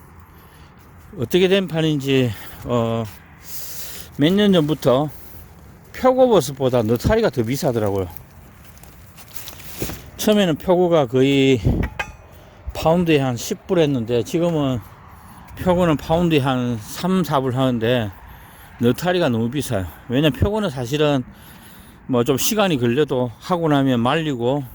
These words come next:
보관하기 좋아요, 오랫동안. 근데 느타리는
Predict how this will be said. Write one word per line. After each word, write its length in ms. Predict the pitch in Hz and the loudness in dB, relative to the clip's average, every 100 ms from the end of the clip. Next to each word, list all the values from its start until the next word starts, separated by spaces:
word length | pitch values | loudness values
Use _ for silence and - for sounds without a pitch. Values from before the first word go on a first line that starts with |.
| - - | -14 -6
보관하기 500 | 127 123 151 175 147 | -2 0 0 0 -2
좋아요, 400 | - 107 107 98 - - - - - - - - _ - | -4 -4 -2 -4 -10 -20 -20 -20 -20 -20 -20 -20 _ -8
오랫동안. 500 | 127 110 104 98 92 - - - | -6 -4 -6 -8 -10 -16 -20 -8
근데 380 | 131 131 135 127 - - | -6 -2 -2 -2 -8 -10
느타리는 680 | 117 110 160 170 147 139 | -8 -4 -2 0 0 -2